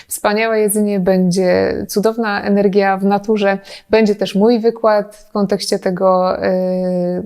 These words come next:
co kocham najbardziej, czyli łączenia tych puzli emocje, aktywność fizyczna, skarby natury, jak to wszystko ze sobą poukładać, żeby po prostu, no,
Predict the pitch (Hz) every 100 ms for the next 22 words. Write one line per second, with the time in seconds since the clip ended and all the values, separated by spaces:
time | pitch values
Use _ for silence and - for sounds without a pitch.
0 | 165 - 185 185 185 180 165 175 175 180
1 | 180 175 180 180 180 180 196 190 180 180
2 | - _ - - - - 226 202 180 170
3 | 165 - _ - 214 226 240 - 254 233
4 | 233 - 190 - 202 202 - 196 196 202
5 | 196 180 180 - - - - 208 208 196
6 | 185 180 202 196 180 233 247 247 - 220
7 | - 208 196 - 196 196 196 190 185 190
8 | 185 175 - - - - 190 196 185 185
9 | 170 - 202 202 - 190 180 175 175 175
10 | 190 233 285 - 311 170 175 226